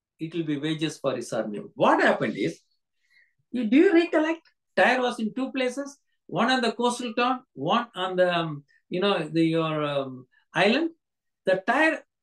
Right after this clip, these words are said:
took all their wealth to the island. So Nebuchadnezzar, although he destroyed the coastal town, could not get the wealth. It is Alexander the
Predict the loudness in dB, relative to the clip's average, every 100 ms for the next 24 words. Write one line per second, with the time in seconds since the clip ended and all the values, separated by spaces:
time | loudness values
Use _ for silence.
0 | _ _ _ _ _ -2 -2 -4 -4 2
1 | 4 6 6 4 0 -4 -2 -2 -2 -4
2 | -10 _ _ _ _ _ _ _ _ _
3 | _ _ -2 2 2 2 0 0 0 -2
4 | -4 -6 _ _ _ -4 -2 -2 0 0
5 | 0 -8 _ -12 -8 -6 -6 -8 -6 -6
6 | -6 -8 -8 0 2 4 4 2 0 -4
7 | -6 _ _ _ -6 -2 0 0 -2 -10
8 | -8 -8 -8 -8 -4 -2 -2 -2 -4 -2
9 | -4 -4 -6 -16 _ -2 2 2 2 -2
10 | 2 4 4 2 0 -2 -4